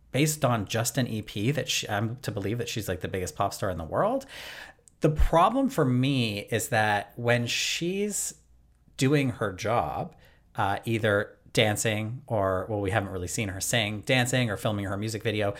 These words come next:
but more importantly, being interviewed for a magazine, she has no charisma whatsoever. And so it's hard for me to buy.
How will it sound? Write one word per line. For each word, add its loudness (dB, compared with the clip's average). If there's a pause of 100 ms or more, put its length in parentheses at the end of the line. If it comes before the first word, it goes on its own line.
(180)
but -2
more 4
importantly, 0 (280)
being 0
interviewed -2
for -2
a -2
magazine, -2 (920)
she 0
has 0
no 0
charisma -4
whatsoever. 0
And 6
so 6
it's 2
hard 4
for 0
me 2
to 0
buy. 4